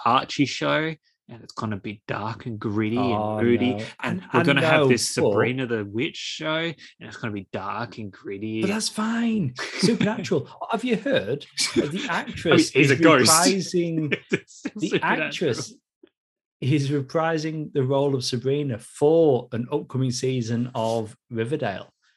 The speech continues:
Speaker 1: Is that still
Speaker 2: Sabrina
Speaker 1: happening?
Speaker 2: Spellman. Yeah, yeah, Sabrina
Speaker 1: Kiana,
Speaker 2: Spellman
Speaker 1: Kiernan
Speaker 2: is
Speaker 1: Simka,
Speaker 2: coming
Speaker 1: Simka or
Speaker 2: back.
Speaker 1: whatever her name is?
Speaker 2: That's the one.
Speaker 1: Yeah.
Speaker 2: She is coming back, but you're right. It <laughs> sounds like Casper through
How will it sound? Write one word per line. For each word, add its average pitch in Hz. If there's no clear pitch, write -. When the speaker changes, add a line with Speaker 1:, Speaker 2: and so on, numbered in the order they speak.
Speaker 1:
Is 139
that 208
still 226
Speaker 2:
Sabrina 143
Speaker 1:
happening? 254
Speaker 2:
Spellman. 131
Yeah, 139
yeah, 196
Sabrina 147
Speaker 1:
Kiana, 185
Speaker 2:
Spellman 143
Speaker 1:
Kiernan 190
Speaker 2:
is -
Speaker 1:
Simka, 180
Speaker 2:
coming 131
Speaker 1:
Simka -
or 196
Speaker 2:
back. 185
Speaker 1:
whatever 196
her 190
name 202
is? 226
Speaker 2:
That's 139
the 110
one. 107
Speaker 1:
Yeah. 131
Speaker 2:
She 165
is 135
coming 123
back, 120
but 175
you're 120
right. 107
It 127
<laughs> -
sounds 139
like 123
Casper -
through 113